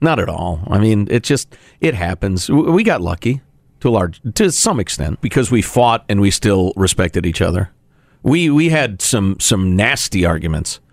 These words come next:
Uh, s-, one or two, uh, uh, I can remember,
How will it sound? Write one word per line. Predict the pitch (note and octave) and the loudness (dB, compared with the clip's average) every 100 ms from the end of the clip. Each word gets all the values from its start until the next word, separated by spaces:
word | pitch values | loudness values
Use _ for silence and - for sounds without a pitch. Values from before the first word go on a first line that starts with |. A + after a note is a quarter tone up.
| _ _ - | _ _ -6
Uh, | F#2 F#2 F2+ E2+ | -2 2 0 -2
s-, | - | 0
one | B2 A2 G#2+ A2+ B2 D3 | 2 2 0 0 2 2
or | |
two, | - D3 C#3+ C3+ | 2 4 4 4
uh, | D#2 G#2+ G#2+ G#2 A1 - - - - - E2+ G2 | 2 0 2 0 -4 -10 -10 -10 -12 -10 -2 -2
uh, | - - - | -2 -10 -4
I | E2 G#2 | -2 -2
can | F#2+ A2+ G#2+ | -2 0 2
remember, | G#2 C#3 C3+ G2+ | 0 0 2 0